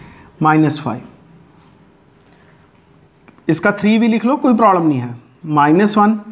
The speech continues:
ये plus ही बन जाएगा, माइनस थ्री, ये plus बन गया, नाइन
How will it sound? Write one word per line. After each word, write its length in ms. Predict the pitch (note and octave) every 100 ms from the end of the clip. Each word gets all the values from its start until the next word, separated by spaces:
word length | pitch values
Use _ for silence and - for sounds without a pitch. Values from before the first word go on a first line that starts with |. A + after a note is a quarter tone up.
| - - _ _ _ _ E3
ये 100 | F#3
plus 300 | G3+ G3+ B3+
ही 60 |
बन 180 | A#3+ A#3+
जाएगा, 260 | A#3 A#3 A#3
माइनस 480 | F#3 C3 B2+ C#3 -
थ्री, 120 | D3 D3 - - E3+
ये 80 | F#3
plus 300 | G3 G3 G3
बन 180 | A3 A3
गया, 140 | A3
नाइन 500 | G3+ C3+ C3 C3+ C3+